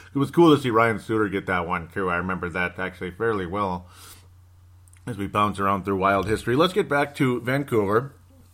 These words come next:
Saturday, February the fourth, the most recent hat trick for the Minnesota Wild. Of course, Mikael Granlund. Mike Reilly, though, opened things up.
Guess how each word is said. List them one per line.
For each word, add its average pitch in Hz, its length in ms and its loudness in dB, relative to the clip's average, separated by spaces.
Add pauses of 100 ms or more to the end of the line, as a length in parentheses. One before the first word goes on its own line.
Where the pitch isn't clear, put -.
(480)
Saturday, 117 360 2
February 113 340 2
the 101 80 -2
fourth, 104 320 0
the 98 240 -2 (420)
most 123 260 0
recent 120 320 -2
hat 110 220 2
trick 123 180 -4
for 120 120 0
the 113 40 0
Minnesota 120 400 2
Wild. 113 300 4
Of 98 60 -4
course, 107 240 -2
Mikael 107 340 2
Granlund. 110 460 0 (760)
Mike 123 260 0
Reilly, 120 280 6
though, 117 220 4
opened 120 300 0
things 113 220 0
up. - 280 0